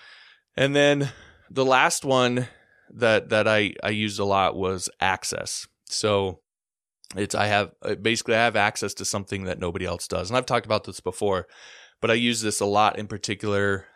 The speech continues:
after I built, uh, the, the membership site for Michael Hyatt. I had a lot of people who, you know, he's really well-known, famous blogger, so forth. So I had a lot of people contacting me who wanted sort of a clone of that. Well,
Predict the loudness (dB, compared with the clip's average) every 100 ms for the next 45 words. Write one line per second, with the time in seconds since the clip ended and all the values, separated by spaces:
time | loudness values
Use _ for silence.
0 | _ -2 0 -2 -2 -2 -2 -2 -2 -4
1 | -6 -6 -4 -8 -6 -6 -6 -4 -4 -4
2 | -4 -4 -4 -4 -4 -2 -2 -4 -8 -6
3 | -8 -8 -4 0 2 0 -2 _ _ _
4 | _ -6 -4 0 0 0 -6 -10 -8 -10
5 | -10 -12 -10 -12 -14 _ _ _ _ _
6 | -12 -8 -6 -6 -6 -2 0 0 0 0
7 | 0 0 -4 -4 -8 _ -10 -8 -8 -10
8 | -6 -2 -2 -2 -6 -6 -6 -6 -8 -10
9 | -12 _ -20 -20 _ -4 2 2 4 2
10 | 0 -4 -4 -6 -6 -6 -2 -2 -2 -4
11 | -4 -8 -10 -10 -8 -6 -4 -6 -6 -8
12 | -8 -8 -10 -12 -4 -2 -2 -4 -8 -8
13 | -8 -12 _ -20 _ -20 _ _ 4 4
14 | 4 0